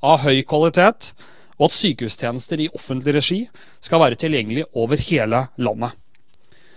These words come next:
Vi i utvalget, vi mener at vi skal tenke nytt og framtidsrettet rundt fag og metoder organisering, teknologi, samarbeid med frivillige og pårørende. Og pasientene. Det må etableres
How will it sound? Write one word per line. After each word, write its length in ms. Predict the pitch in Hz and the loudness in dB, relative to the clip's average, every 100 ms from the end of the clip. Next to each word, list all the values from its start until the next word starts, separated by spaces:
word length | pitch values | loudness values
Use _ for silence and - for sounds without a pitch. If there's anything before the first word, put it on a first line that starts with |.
| - - - - - - - - - | -20 -20 -20 -20 -20 -20 -20 -20 -16
Vi 220 | 139 190 | 0 4
i 100 | 226 | 6
utvalget, 320 | 160 160 180 | 6 4 6
vi 160 | 190 196 | 4 4
mener 160 | 165 147 | 4 2
at 80 | |
vi 80 | 156 | 0
skal 160 | - 170 | -4 -4
tenke 380 | 170 156 180 165 - | -4 -4 -6 -6 -4
nytt 640 | 127 180 - - - - - - - | 4 4 4 -6 -14 -14 -16 -20 0
og 160 | 143 170 | 2 4
framtidsrettet 840 | 202 127 - 110 131 131 190 202 135 | 4 0 -8 -8 -10 -6 -4 -2 0
rundt 320 | 151 147 - - | -2 -4 -10 -8
fag 480 | - 139 190 214 - | 4 6 6 2 -2
og 100 | 147 | 0
metoder 540 | 165 - 147 127 202 - - - | 0 0 -2 0 -4 -6 -20 -2
organisering, 840 | 143 156 170 190 196 180 156 180 196 | 4 6 6 2 0 0 0 -2 -4
teknologi, 720 | - 160 - 175 165 160 233 233 - | -6 -6 -2 -2 -2 -4 -6 -10 -8
samarbeid 760 | - 190 156 113 110 139 170 | -2 -2 -2 -4 0 2 2
med 320 | 160 127 135 | 0 -2 -4
frivillige 540 | - 156 131 113 117 156 | -4 -4 -2 -4 -4 -4
og 140 | 135 - | -6 -4
pårørende. 400 | 117 104 104 107 - - - - - - - | -6 -6 -10 -14 -20 -20 -20 -20 -20 -20 2
Og 120 | 175 | 6
pasientene. 560 | 240 226 180 117 117 104 - - - - - - - - | 6 4 0 -2 -10 -12 -18 -20 -20 -20 -20 -20 -20 0
Det 80 | 151 | 2
må 120 | 190 | 4
etableres 420 | 208 220 190 202 | 2 2 2 2